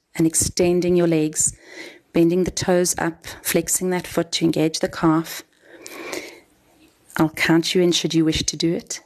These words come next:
If you do not, please just breathe peacefully. One, two, three, and engage the whole body. Feel the tension, the tightness, and relax. Completely let it go.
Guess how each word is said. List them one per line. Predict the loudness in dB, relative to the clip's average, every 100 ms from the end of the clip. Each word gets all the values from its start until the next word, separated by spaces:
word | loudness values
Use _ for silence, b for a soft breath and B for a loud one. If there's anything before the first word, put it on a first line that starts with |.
| -6
If | -2 0
you |
do | 2 4
not, | 4 0 -8 -12 -14 -12
please | -2 2 2 2
just | -2 -2
breathe | 2 2 2 0
peacefully. | 0 0 0 -2 -4 -4 -4 _ _ B B B B B B B B
One, | 2 4 4 4 2 -2 -10 -20 -2
two, | 0 2 2 2 -2 b b b b
three, | -6 0 2 4 2 0
and | 0
engage | 2 2 2 2 2 0
the | -4
whole | -4 0 0 2 -2 -6 _ _
body. | -2 -2 0 -2 -2 -6 B B B B B B B B B B _ -16
Feel | -6 0 2 2
the | -2
tension, | -4 0 2 2 2 0 0 -2 -4
the |
tightness, | -6 -4 -2 0 0 0 -2 0 -2 -4 -6 _ _ b b b b b b b b b b b b b _ _ _ _ _ _ _ _ -20 -6 0
and | 2 2
relax. | 0 -4 -6 -6
Completely | -2 -2 -2 -2 0 2 2 0 0
let | 2 2
it | -2 -4
go. | -4 -4 -6